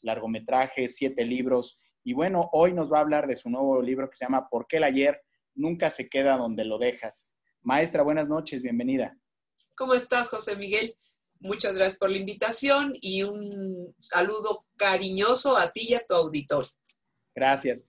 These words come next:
Speaker 1: le agradezco mucho. Y bueno, usted inicia este libro donde hablamos de remembranzas de, de la historia, porque además habla hasta de los mayas y todo esto en su libro,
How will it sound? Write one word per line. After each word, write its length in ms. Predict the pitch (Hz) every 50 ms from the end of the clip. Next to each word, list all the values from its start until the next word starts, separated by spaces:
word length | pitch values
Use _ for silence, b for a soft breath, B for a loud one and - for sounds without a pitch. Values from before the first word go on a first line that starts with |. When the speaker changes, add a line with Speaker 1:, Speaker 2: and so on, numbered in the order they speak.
| _ _ _ _
Speaker 1:
le 80 | - 143
agradezco 280 | 170 196 190 - 190
mucho. 240 | 170 190 - - 185
Y 20 |
bueno, 340 | 170 180 185 175 170 - - -
usted 200 | 175 - - 214
inicia 440 | 233 240 208 208 214 208 - 208 196
este 220 | 196 190 - 190
libro 360 | 175 165 170 170 170 180 185
donde 260 | 160 139 131 127 127 123
hablamos 360 | 123 135 135 151 165 156 139
de 80 | 131
remembranzas 680 | 120 117 117 113 117 117 117 123 127 135 135 143 143 127
de, 320 | 123 117 120 120 113 - _ _ _ _ _ _ _
de 140 | - 117 117
la 120 | 120 117
historia, 580 | 117 117 - - - 147 151 151 151 143 143 139
porque 180 | 135 - - 123
además 260 | 123 123 139 147 147
habla 220 | 151 147 156 156
hasta 220 | 139 - - 120 110
de 100 | 110 107
los 240 | 107 107 104 -
mayas 560 | 113 113 113 117 120 131 139 139 127 117 117 -
y 60 | -
todo 260 | - 135 131 127 127
esto 220 | 127 123 _ 139
en 80 | 131 123
su 100 | - -
libro, 380 | 113 120 120 120 135 - -